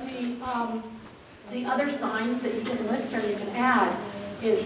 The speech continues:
they'll take a phone charger, Apple charger, the short ones, long ones, whatever. They splice, they take off the end and they splice it because they lose their chargers.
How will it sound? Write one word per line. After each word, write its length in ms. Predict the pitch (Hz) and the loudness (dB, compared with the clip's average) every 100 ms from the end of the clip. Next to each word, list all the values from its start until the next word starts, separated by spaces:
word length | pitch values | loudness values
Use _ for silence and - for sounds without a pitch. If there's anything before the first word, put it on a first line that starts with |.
| - | 0
they'll 200 | 233 220 | 4 4
take 300 | 233 240 247 | 6 4 4
a 140 | 240 - | 4 2
phone 360 | - 269 269 | 6 8 8
charger, 440 | - 294 269 - - | 4 6 6 4 2
Apple 340 | 233 220 220 - - - 208 | 6 6 4 -2 -6 -8 0
charger, 320 | 220 196 196 208 202 | 4 4 4 -2 -4
the 80 | 202 | -4
short 340 | 196 220 226 | 0 4 6
ones, 260 | 226 220 220 | 6 4 6
long 240 | 202 202 | 8 8
ones, 200 | 202 190 | 8 4
whatever. 340 | 196 185 - - - - - - | 4 2 2 -2 -6 -8 -8 -4
They 140 | 214 | 0
splice, 580 | 214 - 247 233 240 - - | 0 0 4 8 8 8 2
they 100 | 202 | 0
take 220 | 247 240 | 2 2
off 180 | - 254 | 2 2
the 80 | |
end 140 | 247 226 | 2 2
and 100 | 202 | 2
they 80 | 190 | 0
splice 460 | 196 208 208 214 | -2 0 2 4
it 300 | 214 214 - - - - 214 202 - - 233 | 0 -4 -8 -10 -12 -12 -12 -10 -10 -10 -4
because 160 | 233 | -2
they 200 | 208 208 | 2 2
lose 360 | 233 277 320 - | 2 4 4 4
their 160 | 262 226 | 2 -2
chargers. 840 | - 240 247 247 - - - - | -2 4 6 6 2 -6 -8 -10